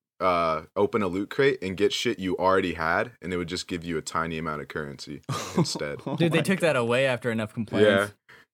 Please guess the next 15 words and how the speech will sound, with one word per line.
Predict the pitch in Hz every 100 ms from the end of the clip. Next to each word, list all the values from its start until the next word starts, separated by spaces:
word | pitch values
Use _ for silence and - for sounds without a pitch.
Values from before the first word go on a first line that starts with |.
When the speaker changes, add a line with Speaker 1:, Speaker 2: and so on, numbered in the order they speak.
| _ _ _ _ _
Speaker 1:
That | 92 92
shit | - 101
was | 90
so | - 90 87
stupid. | - 90 82 78 87 -
Speaker 2:
That | 107
makes | 101
sense. | - 95 90
That's, | 95 -
that's | 101 98 -
a | 98
horrible | - - - 113 101 90 98
model. | 95 95 98 92 98
Holy | 120 95 90
hell. | 95 92 98